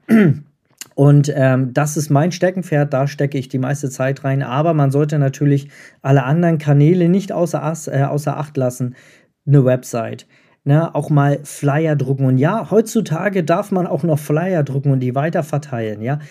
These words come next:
Ihr könnt euch Zielgruppenbesitzpartner suchen, also Menschen, die eure Zielgruppe haben, mit denen macht ihr eine Vereinbarung.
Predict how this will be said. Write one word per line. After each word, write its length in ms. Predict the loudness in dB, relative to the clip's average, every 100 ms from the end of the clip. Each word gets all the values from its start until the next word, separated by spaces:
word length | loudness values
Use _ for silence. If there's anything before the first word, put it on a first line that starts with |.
| -20 -2
Ihr 160 | 2 2
könnt 420 | 2 0 -2 -2
euch 300 | 0 0 -2
Zielgruppenbesitzpartner 1400 | -6 2 2 2 -2 -2 2 2 2 -2 -4 -6 -2 0 0
suchen, 320 | -2 -8 -10
also 240 | -6 -2
Menschen, 720 | 0 2 0 -2 -2 0 0 -4 -16 -4
die 140 | -2
eure 400 | 2 4 4 2
Zielgruppe 640 | 0 0 0 0 -2 0 0
haben, 440 | 0 0 0 0
mit 180 | -2 0
denen 220 | 2 2
macht 220 | -2 -2
ihr 80 | 0
eine 80 | 0
Vereinbarung. 880 | -2 -6 -4 -2 -2 -4 -4 -8